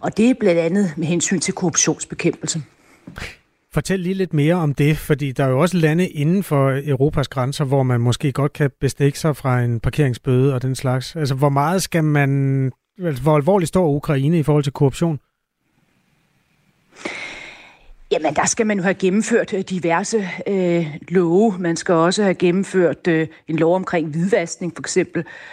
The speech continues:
Speaker 1: Og det er de sådan set godt i gang med, men en ting er det, man skriver ned på papir, noget andet er så, hvad man gør i praksis. Og, og der skal man selvfølgelig også lige sikre sig, at nogle af de nye love så rent faktisk så er,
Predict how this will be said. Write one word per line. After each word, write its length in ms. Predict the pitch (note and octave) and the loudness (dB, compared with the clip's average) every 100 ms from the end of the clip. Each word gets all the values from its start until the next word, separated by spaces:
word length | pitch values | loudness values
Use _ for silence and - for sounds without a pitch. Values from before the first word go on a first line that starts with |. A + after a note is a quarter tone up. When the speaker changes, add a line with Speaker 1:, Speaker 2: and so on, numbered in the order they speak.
| - - | -20 -6
Speaker 1:
Og 160 | F3+ - | -6 -2
det 100 | A#3+ | -2
er 140 | D3 F3+ | 0 0
de 160 | C4 | -2
sådan 220 | - A3 G#3 | 0 -2 -2
set 300 | A#3 D#3+ - | -2 -2 0
godt 200 | E3+ A3 | 0 0
i 20 | |
gang 320 | F#3 D#3 - | -2 -2 -2
med, 140 | G3+ | -4
men 180 | F#3+ F3 | -2 0
en 200 | A3 D3+ | 0 -2
ting 200 | - A3+ | 0 0
er 40 | G#3+ | 2
det, 160 | G3+ | 4
man 140 | A3 G#3+ | 2 2
skriver 260 | G#3+ F#3+ | 2 2
ned 160 | E3 F3+ - | 4 2 0
på 100 | G3 | -2
papir, 320 | - F3+ - | -2 -2 0
noget 160 | F#3+ | 2
andet 280 | D#3+ E3 G3+ | 4 4 4
er 80 | F3+ | 2
så, 160 | F#3 F3+ | 0 0
hvad 100 | F#3+ | 2
man 140 | E3+ | 0
gør 200 | - D3 | 0 -2
i 60 | F#3+ | -2
praksis. 540 | - C3+ - F3+ - - - - - - | -2 -4 -4 -10 -10 -16 -20 -20 -20 -6
Og, 140 | - - | -4 -2
og 100 | - | -2
der 100 | G#3 | -2
skal 200 | - G#3+ | -2 -2
man 120 | F3 | -2
selvfølgelig 240 | - E3 | 0 0
også 200 | F#3 E3+ | 0 -2
lige 160 | F3 A3 | -2 0
sikre 360 | - F#3 F#3+ | 0 0 0
sig, 160 | E3+ E3 | 0 0
at 60 | D3+ | 0
nogle 160 | F#3 | 0
af 60 | F#3 | -2
de 80 | F3 | -2
nye 180 | F3+ | -2
love 300 | G3+ D#3 D#3+ | 0 0 0
så 120 | F#3 F3+ | -2 -2
rent 260 | E3 - | -4 -4
faktisk 380 | E3 C#3+ F3 D#3+ | -6 -6 -6 -4
så 160 | D#3+ D3+ - - - - - | -4 -4 -10 -20 -20 -18 -4
er, 260 | E3 D#3+ | -4 -2